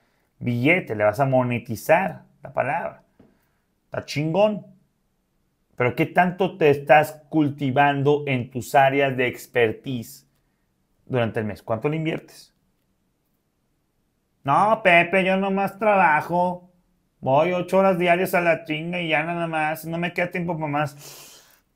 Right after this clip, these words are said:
Pues, ¿dónde está tu desarrollo? ¿O te vas a quedar así como estás para siempre?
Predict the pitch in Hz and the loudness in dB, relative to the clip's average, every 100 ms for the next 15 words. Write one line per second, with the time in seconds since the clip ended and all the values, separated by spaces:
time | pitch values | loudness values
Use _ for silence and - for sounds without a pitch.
0 | _ _ - 120 - - 127 131 147 165 | _ _ -10 -10 -10 -8 -2 0 0 -2
1 | - 175 175 160 147 143 170 180 185 - | -2 -2 -2 -2 0 -2 -2 -6 -10 -16
2 | _ _ - 135 123 113 123 143 143 131 | _ _ -6 0 6 8 8 4 0 2
3 | 143 135 139 127 147 131 131 135 139 135 | 2 0 -4 -6 -6 -6 -2 -4 -2 -4
4 | 180 - - | -6 -8 -14